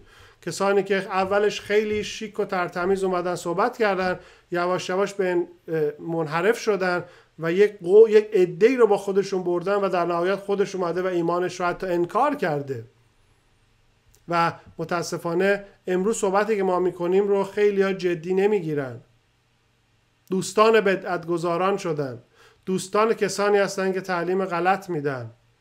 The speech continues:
کسانی که دوستان معلمین دروغین می‌شن، می‌گن ما فاصله داریم ولی ما با اینا دوستیم، ما با اینا کاری نداریم، درست اشتباه می‌گن ولی ما با اینا دوستیم.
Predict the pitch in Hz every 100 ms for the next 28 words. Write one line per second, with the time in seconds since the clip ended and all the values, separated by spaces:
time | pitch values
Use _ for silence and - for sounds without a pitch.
0 | _ _ _ _ _ _ _ _ 160 214
1 | 226 220 220 185 196 - 220 269 247 208
2 | 185 190 190 208 185 185 185 220 240 190
3 | - 165 170 185 - _ _ _ _ _
4 | 160 175 214 226 226 220 - 220 294 254
5 | 202 185 196 226 226 220 208 208 220 202
6 | 285 277 - 185 175 233 254 240 240 254
7 | 262 254 269 320 294 226 202 214 294 285
8 | 254 - 220 208 202 202 226 233 226 220
9 | 220 226 277 285 202 180